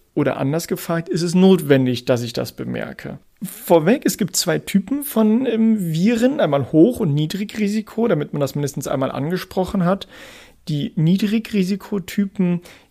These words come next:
die machen vor allem an der äußeren Scheide, an der Vulva Veränderungen. Das sind diese Genitalwarzen, ähm, oder auch Kondylome genannt. Die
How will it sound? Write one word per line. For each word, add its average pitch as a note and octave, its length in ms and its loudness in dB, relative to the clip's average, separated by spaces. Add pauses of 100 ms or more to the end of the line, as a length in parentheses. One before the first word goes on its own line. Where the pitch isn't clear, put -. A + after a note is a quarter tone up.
(120)
die D3 80 -2
machen C#3 720 -2
vor - 220 -6
allem C#3+ 240 0
an C#3 80 -2
der B2+ 140 -2
äußeren D#3 440 -4
Scheide, F#3+ 500 0
an D#3+ 120 -2
der C3+ 240 -2
Vulva G3+ 600 4 (360)
Veränderungen. G3 720 0
Das C#3 160 -4
sind D3 140 -8
diese C#3+ 160 -6
Genitalwarzen, C#3+ 1600 -2 (500)
ähm, C#3+ 220 -4
oder D3 220 0
auch - 200 -4
Kondylome D#3+ 840 4
genannt. G3 600 0 (440)
Die E3+ 260 -2